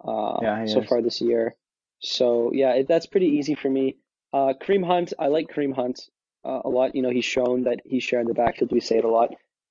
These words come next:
Speaker 1: Dallas is an interesting matchup because it's gonna be an offensive
Speaker 2: Yeah.
Speaker 1: battle,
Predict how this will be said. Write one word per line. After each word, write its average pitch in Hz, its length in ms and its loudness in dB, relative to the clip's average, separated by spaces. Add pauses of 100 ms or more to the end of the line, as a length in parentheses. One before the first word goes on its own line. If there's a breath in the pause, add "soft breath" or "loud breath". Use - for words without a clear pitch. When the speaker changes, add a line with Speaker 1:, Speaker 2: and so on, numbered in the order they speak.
(140)
Speaker 1:
Dallas 147 520 2 (120)
is 135 100 -8
an 139 100 -4
interesting 143 380 -2
matchup 147 400 0 (220)
because 123 480 -2
it's 120 100 -4
gonna 127 180 -2
be 127 100 0
an - 60 -4
offensive 120 440 0
Speaker 2:
Yeah. 113 80 -2
Speaker 1:
battle, 139 400 0